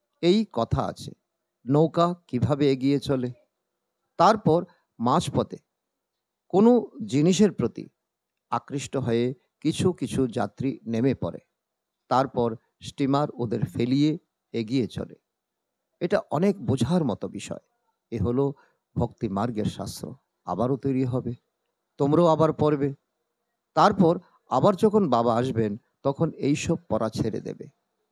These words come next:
বাবা আসেন সবাইকে নিয়ে যেতে। ভারতের উত্থান আর পতন কিভাবে হয়, তা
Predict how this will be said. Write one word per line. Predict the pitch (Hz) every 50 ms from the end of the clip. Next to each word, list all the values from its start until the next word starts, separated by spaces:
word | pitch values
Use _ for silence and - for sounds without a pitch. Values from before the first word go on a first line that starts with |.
| _ _
বাবা | 98 113 110 117 135 135
আসেন | - - 107 107 - - 131 131 143 147
সবাইকে | - - 110 101 104 107 104 - 107 101
নিয়ে | 104 117 123 131 127
যেতে। | 110 123 123 120 - 113 117 127 _ _ _ _ _ _ _ _ _ _ _ _ _ _ _ _ _ _ _ 110
ভারতের | 113 123 170 208 226 - 226 165 165 180 190 - _ _ _ _ -
উত্থান | 165 - - - 165 196 208 196 -
আর | - 120 120 107 - -
পতন | 120 123 - 160 131 120 107
কিভাবে | - _ 120 107 - 135 147 107 107
হয়, | 101 90 107 101 - - _ _ _ _ _ _ _ _
তা | - 98